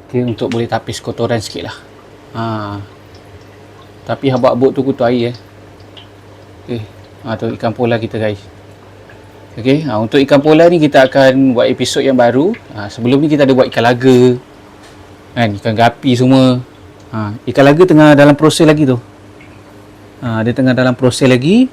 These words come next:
Nanti kita akan update. Sekarang kita nak, nak try ikan pola fish ni guys. Okey. So jangan lupa follow kita punya YouTube, TikTok.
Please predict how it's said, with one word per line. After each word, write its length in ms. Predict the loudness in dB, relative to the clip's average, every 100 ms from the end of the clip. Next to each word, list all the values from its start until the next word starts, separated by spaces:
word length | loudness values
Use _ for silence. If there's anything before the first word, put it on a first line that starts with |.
| -6 -10
Nanti 160 | -6 -4
kita 240 | -4 -2
akan 160 | -2 0
update. 200 | 0 -2 -18
Sekarang 300 | -8 -2 -2
kita 160 | 0 -2
nak, 240 | -2 -6 -10 -20 -20 -20 -20 -20 -20 -20 -20 -20 -20 -20 -20 -14
nak 160 | -10 -10 -2
try 320 | 2 2 0 -4 -10
ikan 560 | -4 -2 0 -2 -4 -8 -16 -20 -20 -14 -4
pola 320 | -2 0 -2
fish 320 | -4 -8 -4
ni 80 | -2
guys. 400 | -2 -4 -12 -16 -20 -20 -20 -20 -18 -4
Okey. 240 | -2 -2 -6 -20
So 160 | -4 0
jangan 240 | 2 4
lupa 240 | 2 2 2
follow 240 | 4 2
kita 240 | 2 2 4
punya 80 |
YouTube, 560 | 4 4 2 2 2 2 0
TikTok. 400 | -8 -2 0